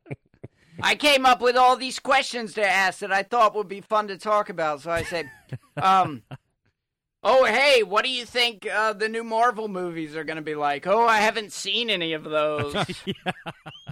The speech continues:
Speaker 2: that was me.
Speaker 1: "What's a Marvel?"
Speaker 2: Yeah, that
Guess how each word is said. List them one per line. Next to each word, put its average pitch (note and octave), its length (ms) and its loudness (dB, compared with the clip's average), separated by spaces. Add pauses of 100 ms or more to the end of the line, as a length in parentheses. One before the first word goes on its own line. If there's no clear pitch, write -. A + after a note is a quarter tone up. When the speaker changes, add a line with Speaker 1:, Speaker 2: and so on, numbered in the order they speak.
(200)
Speaker 2:
that B2 160 -12
was A#2+ 160 -18
me. G#2+ 160 -12 (840)
Speaker 1:
"What's G3+ 380 0
a B3 100 2
Marvel?" A3+ 880 0 (440)
Speaker 2:
Yeah, F2+ 220 -10 (420)
that C#3 180 -8